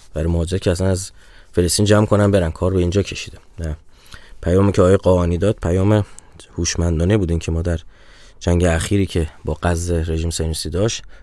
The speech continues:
<clears throat> ما از فلسطینی‌ها خواستیم خیلی زیر ساختار رو نزنه، چون قرار از اینا استفاده کنن. یعنی نیروگاه برقه قرار خود فلسطینی‌ها استفاده کنن، اگر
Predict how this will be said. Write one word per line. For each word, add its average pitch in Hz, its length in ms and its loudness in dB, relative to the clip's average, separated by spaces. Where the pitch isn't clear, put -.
<clears throat> - 1500 -4
ما 98 200 2
از - 240 -6
فلسطینی‌ها 92 540 2
خواستیم 110 340 2
خیلی 95 220 2
زیر 104 140 2
ساختار 95 400 2
رو 110 80 4
نزنه، 107 300 4
چون 104 180 0
قرار 95 220 2
از 98 120 4
اینا 101 100 4
استفاده 92 420 0
کنن. 69 260 -6
یعنی 92 200 -2
نیروگاه 87 400 0
برقه 87 280 0
قرار 90 300 0
خود 95 220 -4
فلسطینی‌ها 82 480 -2
استفاده 78 380 -8
کنن، 73 280 -10
اگر 69 220 -8